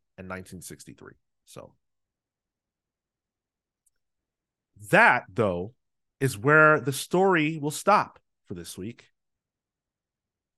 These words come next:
I, I s-, we still have more story. There's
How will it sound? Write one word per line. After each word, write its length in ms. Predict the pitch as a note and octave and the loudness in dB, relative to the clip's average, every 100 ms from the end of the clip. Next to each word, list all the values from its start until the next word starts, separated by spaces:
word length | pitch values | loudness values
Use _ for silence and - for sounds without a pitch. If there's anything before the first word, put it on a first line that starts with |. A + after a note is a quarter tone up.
| _ _ _ _ _ _ _ | _ _ _ _ _ _ _
I, 340 | B2+ C3+ C3 - _ - | 0 0 0 -10 _ -8
I 60 | |
s-, 200 | B2+ - | -8 -6
we 80 | B2+ | -8
still 240 | - F#3 | -2 2
have 180 | F#3 F#3 | 4 2
more 180 | E3 E3+ | 2 -2
story. 560 | E3 - A#2+ G#2+ B2+ C3+ _ _ - | -2 -2 0 0 -4 -14 _ _ -8
There's 300 | A#2 - | -8 -8